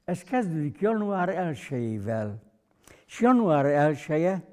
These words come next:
karácsony nyolcadnapja, Circumcisio Domini Nostri Jesu Christi, ami Urunk Jézus Krisztus körülmetélésének a napja.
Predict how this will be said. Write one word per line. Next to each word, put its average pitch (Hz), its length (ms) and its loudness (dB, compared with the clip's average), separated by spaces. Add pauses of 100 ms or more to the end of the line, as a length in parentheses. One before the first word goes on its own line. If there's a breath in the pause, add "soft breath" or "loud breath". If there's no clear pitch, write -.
(260)
karácsony 156 580 0
nyolcadnapja, 156 1080 -2 (680 soft breath)
Circumcisio 214 1500 2 (140 loud breath)
Domini 202 520 4
Nostri 160 720 0
Jesu 139 260 -2
Christi, 127 580 -10 (500 soft breath)
ami 214 240 4
Urunk 233 440 2
Jézus 190 440 -2
Krisztus 180 520 -8 (280 soft breath)
körülmetélésének 160 1600 0
a 123 60 -2
napja. 123 520 -6